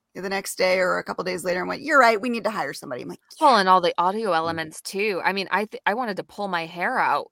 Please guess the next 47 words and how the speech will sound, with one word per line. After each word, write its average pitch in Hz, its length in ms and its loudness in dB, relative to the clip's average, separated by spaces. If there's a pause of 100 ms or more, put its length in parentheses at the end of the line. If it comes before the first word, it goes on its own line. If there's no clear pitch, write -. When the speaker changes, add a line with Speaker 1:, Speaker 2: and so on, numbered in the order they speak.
Speaker 2:
during 170 280 -4
my 160 100 -8
first 156 400 -6
Speaker 3:
<laughs> - 80 -4
Speaker 2:
audiobook. 160 480 -6
It's - 240 -12
so 220 540 -4
hard, 165 600 2
and 180 220 -6
thankfully 233 420 -2
now 170 280 4
I've 156 100 -4
just, 160 220 -10
I 185 80 0
just 175 160 -10
stuck 156 260 -4
with 156 160 -8
it. 143 120 -6
I 156 80 -4
was 156 120 -8
persistent, 156 640 -14
but 175 180 0 (380)
yeah, 240 180 6
I, 175 340 6 (160)
I, - 20 0
I - 40 0
had 226 180 -2
this 196 180 -8
love-hate 190 520 0
<laughs> - 20 -10
relationship 190 800 -2
with 160 160 -6
it. 165 160 -4 (240)
We're 302 160 2
like, 277 260 -4
"God, 339 280 4
it 320 100 -8
never 330 180 -2
ends, 330 500 -2
and 285 180 -12
it's - 100 -20
so 302 220 -2
hard," 277 460 0
and 233 260 -14
yeah, 143 240 -4
it's - 180 -10
hard. - 260 -16